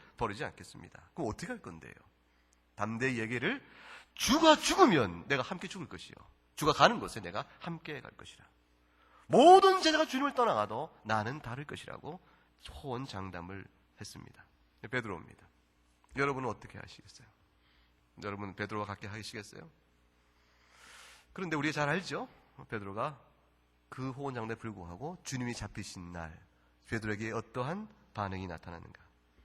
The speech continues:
예수님이 유대인 제사장 집에 끌-, 끌려갔습니다. 유대인 대제사장 집에 끌려가자 사람들이 다 모여가지고 예수님을 조롱하고 핍박을 합니다. 얼굴에 침을 뱉었죠. 예수님의 얼굴에 침을 뱉었어요.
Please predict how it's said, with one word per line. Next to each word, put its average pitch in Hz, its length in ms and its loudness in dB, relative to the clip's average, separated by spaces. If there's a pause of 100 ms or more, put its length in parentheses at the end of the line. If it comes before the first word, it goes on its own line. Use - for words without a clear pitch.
(320)
예수님이 214 400 -2
유대인 175 240 -2
제사장 156 380 -2
집에 131 420 -4 (240)
끌-, - 100 -12
끌려갔습니다. 98 720 -8 (1040)
유대인 156 380 -8
대제사장 143 420 -4
집에 139 120 -6
끌려가자 113 440 -6
사람들이 135 340 0
다 135 160 6
모여가지고 123 800 -4 (220)
예수님을 120 400 -4
조롱하고 98 680 -8 (360)
핍박을 98 340 -6
합니다. 90 400 -12 (840)
얼굴에 143 480 2
침을 240 320 -4
뱉었죠. - 540 -8 (880)
예수님의 208 340 0
얼굴에 196 180 -4
침을 196 280 -6
뱉었어요. - 420 -10